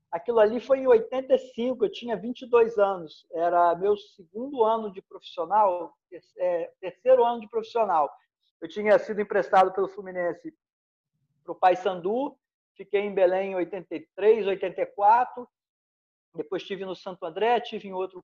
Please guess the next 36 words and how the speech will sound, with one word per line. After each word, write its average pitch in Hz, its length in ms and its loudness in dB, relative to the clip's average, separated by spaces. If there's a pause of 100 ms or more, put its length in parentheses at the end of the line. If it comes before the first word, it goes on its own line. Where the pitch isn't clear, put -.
clube, 180 520 -12
é, 143 840 -4 (160)
do 156 80 -14
Sul, 214 420 -10
chamado 170 440 -4
Aimoré, 185 540 4
que 170 140 -6
é 151 120 0
na 147 120 -6
Grande 170 300 -6
Porto - 200 -14
Alegre. 190 500 0 (480)
Em 208 80 -4
oitenta 247 380 4
e 214 60 8
cinco, 226 340 -12
fui 247 120 -20
contratado 233 680 0
pelo 233 160 -2
Sampaio 208 560 2
pra 202 100 -4
jogar 196 220 2
o 190 60 2
Campeonato 196 460 -4
Brasileiro. 202 560 -2 (720)
E 185 60 -20
da-, 185 140 6
acabei 190 300 2
ficando 202 320 -4
pro - 120 -20
Campeonato 202 380 -2
Estadual. 220 420 4
A 156 40 0
gente 156 140 -12
foi 175 140 -14
campeão 180 480 -8